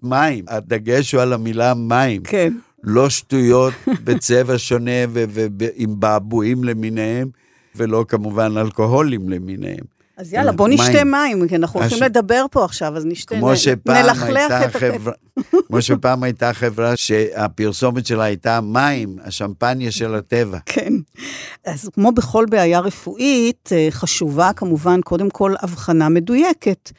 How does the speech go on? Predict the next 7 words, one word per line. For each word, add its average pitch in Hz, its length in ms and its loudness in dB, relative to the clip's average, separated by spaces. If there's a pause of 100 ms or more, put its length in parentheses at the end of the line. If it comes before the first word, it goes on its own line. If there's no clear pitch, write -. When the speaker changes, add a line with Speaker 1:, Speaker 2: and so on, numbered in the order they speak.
(120)
Speaker 2:
שדורשת 165 880 0 (320)
בדיקה 175 560 0
לא 285 220 4
פשוטה, 175 880 -4
שלא 175 800 0
כל 359 180 -2
אחד 330 240 -4